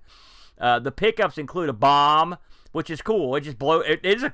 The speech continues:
the effect's really good on the bomb when it just kinda, you know, blows stuff up. Uh, you've got a chaser, which is basically a drone, which is that same thing you would get in the two-player drone area. You've got this thing called a cyclone, which is like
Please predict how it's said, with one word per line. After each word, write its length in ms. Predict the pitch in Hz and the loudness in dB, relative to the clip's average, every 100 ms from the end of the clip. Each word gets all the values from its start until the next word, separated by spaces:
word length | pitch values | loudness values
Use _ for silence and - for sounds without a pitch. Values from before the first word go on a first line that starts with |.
| - | 0
the 80 | |
effect's 480 | 156 - 254 277 - | -2 2 2 2 0
really 280 | 151 240 180 | 2 4 4
good 260 | 131 185 165 | 4 2 2
on 100 | 131 | 0
the 60 | |
bomb 340 | 113 160 156 135 | 4 6 6 2
when 100 | 139 | -4
it 40 | |
just 140 | 123 | -8
kinda, 220 | 170 156 104 | -2 -2 -2
you 80 | - | -6
know, 80 | 143 | -6
blows 400 | 110 127 147 139 | -4 0 0 0
stuff 300 | - 143 - | -2 -2 0
up. 320 | 143 143 - - - - - - | 0 0 -2 -20 -20 -20 -20 -2
Uh, 120 | 156 | 0
you've 120 | 175 156 | 0 0
got 160 | 208 | 0
a 60 | 170 | 0
chaser, 800 | - 185 190 214 - 226 233 233 - _ - | 0 0 2 0 -2 0 0 -6 -16 _ -4
which 180 | 190 190 | -4 -2
is 100 | 143 | 0
basically 560 | 185 214 - 165 180 | 2 2 -2 -6 -4
a 60 | 156 | -4
drone, 560 | 123 156 165 175 185 | 2 4 4 2 0
which 160 | 160 151 | -4 -4
is 100 | 151 | 0
that 260 | 170 170 - | 2 0 -2
same 320 | 190 190 170 | 0 0 0
thing 200 | 170 160 | -4 -2
you 80 | 160 | -6
would 100 | 131 | -4
get 120 | 165 | -6
in 40 | |
the 60 | 135 | -6
two-player 580 | - 165 - 160 156 139 | -2 -2 0 0 0 0
drone 360 | 135 143 143 | 0 0 -2
area. 420 | 143 143 143 143 - _ - - - - | -4 -4 -4 -6 -8 _ -20 -20 -20 -8
You've 120 | 170 | -4
got 180 | 226 214 | 0 0
this 120 | 208 | -2
thing 180 | 208 202 | -4 -2
called 160 | 185 | -2
a 60 | 160 | -4
cyclone, 920 | - 175 170 196 - 208 196 202 208 | -2 2 4 2 0 2 2 2 -2
which 180 | 185 - | -4 -6
is 120 | 143 | -6
like 300 | 175 165 - | -2 -2 -4